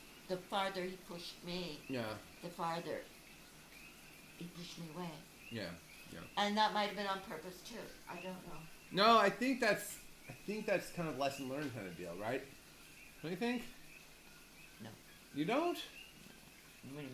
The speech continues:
Speaker 1: mean, lesson learned?
Speaker 2: Like, he fucked up with you and fixed it with me?
Speaker 1: Perhaps.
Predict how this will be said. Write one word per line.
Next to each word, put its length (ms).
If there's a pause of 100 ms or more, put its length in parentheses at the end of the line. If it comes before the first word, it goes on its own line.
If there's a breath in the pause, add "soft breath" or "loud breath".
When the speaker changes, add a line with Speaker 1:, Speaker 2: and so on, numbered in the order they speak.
Speaker 1:
mean, 100
lesson 260
learned? 460
Speaker 2:
Like, 240
he 200
fucked 340
up 140
with 120
you 220
and 100
fixed 360
it 80
with 100
me? 300 (640)
Speaker 1:
Perhaps. 380